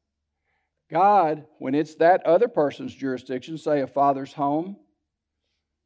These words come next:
God deals with him. You can rest in that.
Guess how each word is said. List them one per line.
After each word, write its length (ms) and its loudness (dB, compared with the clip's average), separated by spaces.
God 440 -2
deals 320 -6
with 180 -12
him. 440 -16
You 140 -10
can 180 -10
rest 380 -4
in 100 -10
that. 360 -10